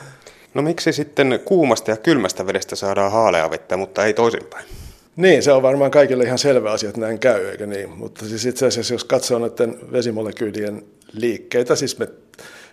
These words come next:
Speaker 2: vesihän koostuu molekyyleistä ja molekyylit, äh, se lämpöt-, lämpö siinä, se kuuma vesi,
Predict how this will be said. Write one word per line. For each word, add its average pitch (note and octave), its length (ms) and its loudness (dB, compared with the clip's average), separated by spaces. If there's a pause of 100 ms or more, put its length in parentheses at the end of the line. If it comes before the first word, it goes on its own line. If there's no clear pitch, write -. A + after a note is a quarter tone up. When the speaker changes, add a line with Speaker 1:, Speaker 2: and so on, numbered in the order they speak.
(400)
Speaker 2:
vesihän A2+ 320 -2
koostuu G#2 380 -6
molekyyleistä B2+ 640 -4
ja C3 40 0
molekyylit, A#2 640 0
äh, G#2+ 180 -2 (400)
se A2+ 320 -2
lämpöt-, C3+ 720 4
lämpö C#3+ 420 6
siinä, G#2 300 -6
se G#2 80 -10
kuuma B2+ 360 0
vesi, G#2+ 320 -2